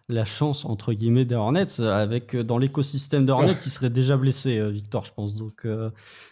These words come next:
Speaker 2: Oui,
Speaker 1: donc,
Speaker 2: ah oui,
Speaker 1: euh,
Speaker 2: c'est vrai.
Speaker 1: mais ouais, quand
Speaker 2: Bref.
Speaker 1: on voit le début de saison de LaMelo Ball, encore une fois, c'était une problématique de, bah, euh, pour, euh, juste pour conclure rapidement, c'est pour ça que, euh, dans la conversation d'un Kebdo, j'avais dit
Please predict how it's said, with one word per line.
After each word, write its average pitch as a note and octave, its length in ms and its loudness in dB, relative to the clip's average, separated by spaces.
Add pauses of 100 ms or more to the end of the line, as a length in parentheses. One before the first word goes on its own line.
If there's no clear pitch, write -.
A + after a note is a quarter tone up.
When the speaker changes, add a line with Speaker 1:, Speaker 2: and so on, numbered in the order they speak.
(140)
Speaker 2:
Oui, B2 140 8
Speaker 1:
donc, B2+ 160 0
Speaker 2:
ah B2 60 2
oui, C3 60 2
Speaker 1:
euh, B2+ 40 2
Speaker 2:
c'est G#2+ 140 0
vrai. F#2 160 -6 (200)
Speaker 1:
mais D3 480 4
ouais, G#3 160 2 (180)
quand G3 120 -4
Speaker 2:
Bref. G3 100 2
Speaker 1:
on - 20 4
voit G#3+ 120 4
le F#3+ 60 0
début F#3+ 180 0
de F#3+ 40 -6
saison F#3+ 320 0
de F3+ 60 0
LaMelo E3 320 2
Ball, G3+ 160 0
encore B2 260 0
une A#2+ 60 2
fois, D3 160 0
c'était - 200 -4
une B2 100 0
problématique B2 760 -4
de, A2+ 260 0 (420)
bah, G1+ 320 -8
euh, C2+ 960 -8
pour, A2 260 -2
euh, B2+ 60 2
juste A#2 280 -6
pour - 160 -6
conclure B2 340 -4
rapidement, C#3+ 360 0
c'est C#3+ 140 -4
pour - 160 -8
ça C#3+ 160 0
que, C3 260 0 (300)
euh, - 140 -8
dans A2+ 120 -2
la A2+ 100 2
conversation B2 580 -4
d'un B2+ 160 -2
Kebdo, C3+ 420 -2
j'avais C3+ 320 4
dit A3+ 340 -2